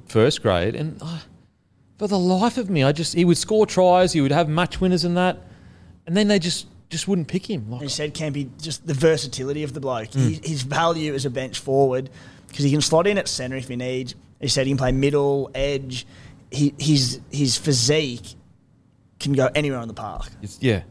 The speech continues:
Speaker 1: hundred percent. Like, if you had to, you could probably play nine. Like, you
Speaker 2: You
Speaker 1: really
Speaker 2: don't
Speaker 1: could.
Speaker 2: need him to, old cheeky.
Speaker 1: Old cheeks. Between the cheeks. Um, <laughs> uh,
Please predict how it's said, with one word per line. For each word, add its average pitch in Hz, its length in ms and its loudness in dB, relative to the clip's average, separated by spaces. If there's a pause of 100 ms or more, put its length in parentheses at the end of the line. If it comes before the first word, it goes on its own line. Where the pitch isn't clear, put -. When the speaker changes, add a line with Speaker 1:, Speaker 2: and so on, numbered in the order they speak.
Speaker 1:
hundred 160 240 -2
percent. 131 360 -2
Like, 120 220 0 (320)
if 170 180 -2
you 160 60 4
had 156 200 2
to, 151 100 -2
you 135 60 0
could 160 160 -10
probably - 200 -2
play 107 180 -6
nine. 90 460 0
Like, 95 240 -6
you 185 80 0
Speaker 2:
You 196 100 0
Speaker 1:
really 240 140 4
Speaker 2:
don't 107 80 -4 (100)
Speaker 1:
could. 117 60 0
Speaker 2:
need 147 100 -4
him 165 80 -8
to, 107 220 -8
old 104 180 -8 (140)
cheeky. 113 420 -12
Speaker 1:
Old 131 220 0
cheeks. - 560 0 (280)
Between 170 260 0
the 120 60 0
cheeks. - 460 0 (400)
Um, 127 640 2
<laughs> - 40 -10 (3000)
uh, 117 680 2